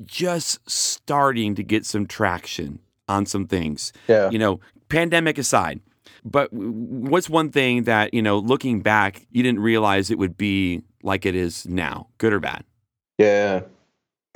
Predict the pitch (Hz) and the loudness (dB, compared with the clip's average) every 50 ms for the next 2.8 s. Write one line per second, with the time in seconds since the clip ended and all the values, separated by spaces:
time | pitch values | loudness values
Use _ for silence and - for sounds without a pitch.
0 | - - - _ _ _ _ _ - - - - - - _ _ _ - - 123 | -20 -20 -20 _ _ _ _ _ -20 -20 -20 -20 -20 -20 _ _ _ 0 2 2
1 | 127 - 143 135 143 139 135 135 - - 139 135 123 - - 120 107 104 - 120 | 2 2 2 4 4 4 2 0 2 2 2 2 2 0 -2 -2 -2 0 2 2
2 | 139 135 135 - - 139 135 - 160 151 151 139 - - - | 2 2 2 2 2 2 2 2 0 0 2 0 -2 -6 -12